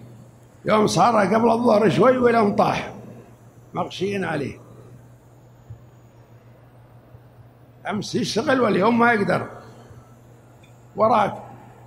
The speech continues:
"الله ما أقدر." الله جل وعلا مطلع على أحوال عباده،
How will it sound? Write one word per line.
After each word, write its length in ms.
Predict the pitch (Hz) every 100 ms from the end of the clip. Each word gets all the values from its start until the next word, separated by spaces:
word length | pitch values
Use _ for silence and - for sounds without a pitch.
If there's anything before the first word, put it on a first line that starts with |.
| -
"الله 160 | - 151
ما 180 | 185 214
أقدر." 300 | 156 110 - - - - - - - - - - - - - - - - - - 160
الله 400 | 208 247 226 190
جل 280 | 208 202
وعلا 760 | 202 202 175 196 175 165 - - - - -
مطلع 460 | 214 214 233 269
على 340 | 208 165 185 196
أحوال 420 | - 165 180 190
عباده، 600 | 165 180 170 151 143 120